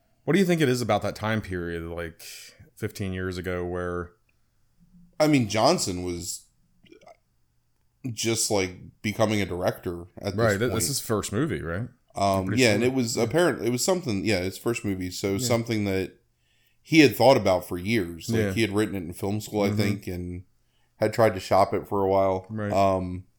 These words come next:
Speaker 2: I don't know. I mean, I think that, I think high school is always an appealing setting for stuff. You
Speaker 1: Mm-hmm.
Speaker 2: know, like, you can look at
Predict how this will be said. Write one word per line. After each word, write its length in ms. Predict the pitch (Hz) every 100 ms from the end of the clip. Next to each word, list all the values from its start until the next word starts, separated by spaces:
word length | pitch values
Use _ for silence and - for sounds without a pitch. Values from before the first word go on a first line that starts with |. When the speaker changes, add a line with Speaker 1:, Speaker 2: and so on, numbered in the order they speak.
| _ _ _ _ _ _ _ _ _ _ _ _
Speaker 2:
I 60 | -
don't 140 | 226
know. 200 | 120 104 117
I 60 |
mean, 140 | 135 147
I 80 |
think 280 | 147 165 151
that, 260 | 156 123 - _ _
I 100 | -
think 220 | 120 156 -
high 200 | 110 110
school 260 | - 107
is 80 | 101
always 240 | 95 98 98
an 60 |
appealing 360 | 95 104 98 98
setting 320 | - 92 101
for 160 | 101 113
stuff. 400 | - 127 123 -
You 80 | 113
Speaker 1:
Mm-hmm. 120 | 113
Speaker 2:
know, 120 | 104
like, 180 | 104 104
you 100 | 117
can 140 | 113
look 180 | 107 104
at 220 | 101 98